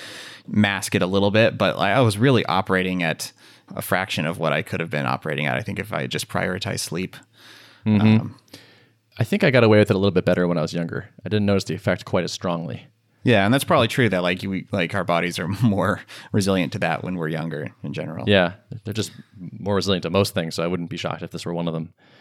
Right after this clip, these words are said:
Speaker 2: But now it's like, man, it, it happens fast and hard. A few, a few missed hours, and,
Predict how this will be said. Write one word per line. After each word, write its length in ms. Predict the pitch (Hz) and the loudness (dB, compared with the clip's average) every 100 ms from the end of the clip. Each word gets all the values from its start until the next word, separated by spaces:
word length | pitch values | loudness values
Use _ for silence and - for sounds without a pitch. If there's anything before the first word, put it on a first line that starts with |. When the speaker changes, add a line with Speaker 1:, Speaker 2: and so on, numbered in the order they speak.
| _ _ _ - | _ _ _ -6
Speaker 2:
But 100 | 80 | 0
now 240 | 98 95 | 4 4
it's 80 | 85 | 2
like, 100 | 90 | 0
man, 220 | 92 92 | 0 0
it, 80 | 85 - | -2 -8
it 80 | 110 | -8
happens 540 | 101 101 90 87 - - - - - | -4 -4 -6 -10 -14 -16 -20 -18 -18
fast 640 | - - - 98 92 - 80 | -18 -10 -2 0 0 -2 -8
and 80 | |
hard. 360 | 85 92 85 85 - _ - | -2 0 0 -2 -8 _ -16
A 20 | |
few, 220 | - 101 | -8 -6
a 100 | 92 | -4
few 200 | 98 117 | -2 0
missed 180 | 107 98 | 2 2
hours, 460 | 87 98 90 82 - | 2 4 6 4 -2
and, 340 | 87 90 95 | -4 -4 -6